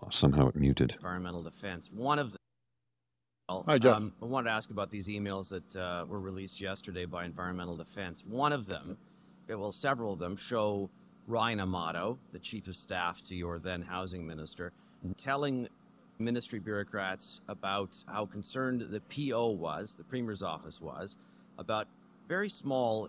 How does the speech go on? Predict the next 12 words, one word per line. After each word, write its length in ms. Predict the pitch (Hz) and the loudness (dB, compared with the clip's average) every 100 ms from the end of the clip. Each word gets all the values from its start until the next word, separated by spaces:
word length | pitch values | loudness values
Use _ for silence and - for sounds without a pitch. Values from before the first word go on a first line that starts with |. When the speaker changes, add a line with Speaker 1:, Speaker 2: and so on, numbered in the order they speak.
| - | -6
Speaker 2:
in 80 | |
the 80 | 107 | -6
grand 300 | 95 113 110 | -2 0 0
scheme 260 | - 120 101 | -4 -6 -6
of 100 | 92 | -6
things, 400 | 92 92 92 - - | -6 -6 -8 -12 -12
plots 320 | - 117 110 110 | -2 -2 -2 -6
of 100 | 98 | -4
land 380 | 98 95 98 | -2 0 -2
in 240 | 95 98 92 | -4 -2 0
Nobleton, 600 | 101 107 98 90 92 85 | 0 -2 -4 -8 -8 -4
Ontario. 640 | 90 80 101 92 80 71 | -4 -6 -4 -2 -4 -8